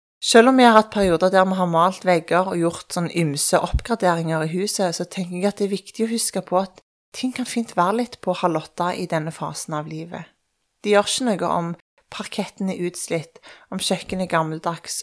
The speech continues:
om dørhåndtaket knirker. I tur og orden så blir ting fiksa til sin tid. Vi har ikke råd til å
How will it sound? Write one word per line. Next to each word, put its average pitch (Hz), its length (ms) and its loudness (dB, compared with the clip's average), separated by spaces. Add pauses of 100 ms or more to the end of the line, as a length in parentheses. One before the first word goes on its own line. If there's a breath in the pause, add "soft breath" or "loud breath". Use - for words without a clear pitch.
om 170 120 -6
dørhåndtaket 165 840 -2
knirker. - 520 -12 (480)
I 180 120 -6
tur 214 300 -2
og 277 120 2
orden 208 460 0
så - 160 -6
blir 190 400 -4
ting 185 280 -10
fiksa - 500 -8 (480)
til 170 260 -8
sin 175 340 -8
tid. - 520 -16 (200)
Vi 202 160 0
har 220 200 0
ikke 226 280 0
råd 190 520 2 (100)
til 180 340 -2
å 175 140 -2